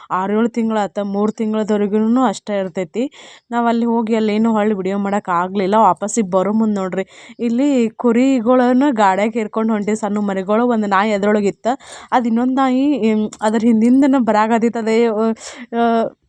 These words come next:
ಅದ, ಅದಲ್ರಿ ನಾಯಿ ಪ್ರೀತಿ ಅಂತಂದ್ರ, ನಾಯಿಗಿರೋಷ್ಟ್ ನಿಯತ್ತ ಮನುಷ್ಯನಿಗಿಲ್ಲ ಅಂತ ಹೇಳ್ತಾರ. ಹಂಗಾಗಿ ನಮ್ ಬರ್ಬೇಕಾದ್ರ ಲೇಟ್ ಆತ. ಎಷ್ಟಂದ್ರ ನಾಲ್ಕು ಗಂಟೆ ಏನೋ ಆತ. ಸಿಕ್ಕಾಪಟ್ಟೆ ಹೊಟ್ಟೆ ಹಸ್ದ್ ಬಿಟ್ಟಿತ್ತ.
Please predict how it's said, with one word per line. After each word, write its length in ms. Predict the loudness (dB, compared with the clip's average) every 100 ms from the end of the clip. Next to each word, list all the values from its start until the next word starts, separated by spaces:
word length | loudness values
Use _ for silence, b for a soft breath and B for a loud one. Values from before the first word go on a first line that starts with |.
| _ _ -6
ಅದ, 160 | 0 2 2
ಅದಲ್ರಿ 600 | 2 2 2 2 0 0
ನಾಯಿ 300 | 0 0 -2
ಪ್ರೀತಿ 400 | -2 -4 -2 -4
ಅಂತಂದ್ರ, 420 | -4 -6 -6 -4 -4 -6 -12 -12 -4
ನಾಯಿಗಿರೋಷ್ಟ್ 640 | -2 2 2 2 -2 -4 -6
ನಿಯತ್ತ 280 | -6 -6
ಮನುಷ್ಯನಿಗಿಲ್ಲ 640 | -6 -6 -6 -6 -6 -2 -2
ಅಂತ 220 | -2 -4
ಹೇಳ್ತಾರ. 320 | -6 -4 -4 -4 -6 B B B B B B B B
ಹಂಗಾಗಿ 420 | -2 0 0 0 0
ನಮ್ 260 | 0 0
ಬರ್ಬೇಕಾದ್ರ 580 | 0 0 -2 -2 -2 0
ಲೇಟ್ 280 | 0 -2 -4
ಆತ. 220 | -8 -6
ಎಷ್ಟಂದ್ರ 540 | -6 -6 -6 -2 0
ನಾಲ್ಕು 400 | 0 2 0 -2
ಗಂಟೆ 240 | -4 -4 -4
ಏನೋ 160 | -2
ಆತ. 260 | -2 -4 -4
ಸಿಕ್ಕಾಪಟ್ಟೆ 680 | -8 -10 -8 -4 -4 -4 -2
ಹೊಟ್ಟೆ 320 | -2 -4 -6
ಹಸ್ದ್ 240 | -8 -8 -8
ಬಿಟ್ಟಿತ್ತ. 380 | -6 -6 -4